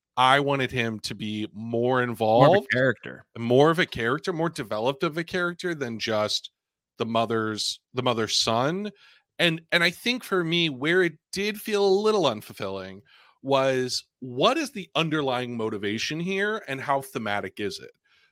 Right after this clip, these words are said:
Speaker 1: The idea that Dicky would kill his brother in order to release himself and free himself from this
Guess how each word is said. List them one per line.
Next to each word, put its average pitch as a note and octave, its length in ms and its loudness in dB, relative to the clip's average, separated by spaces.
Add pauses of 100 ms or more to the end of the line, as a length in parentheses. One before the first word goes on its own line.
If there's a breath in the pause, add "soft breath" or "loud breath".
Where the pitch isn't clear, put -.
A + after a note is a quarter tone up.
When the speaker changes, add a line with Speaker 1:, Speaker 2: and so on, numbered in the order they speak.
Speaker 1:
The C3+ 120 2
idea A3 360 2
that F4 260 -6
Dicky A#2 540 -4
would G#2 480 -2 (360)
kill F#3+ 640 2
his D#3 300 -4
brother A#2+ 640 0
in A#2 160 -2
order C3 260 2
to C3+ 240 -4
release B2 640 -4
himself G2+ 640 -4
and A#2 160 -10
free F3 600 -4
himself G#2+ 640 -4 (300 loud breath)
from C#3 360 -2
this C#3+ 180 -4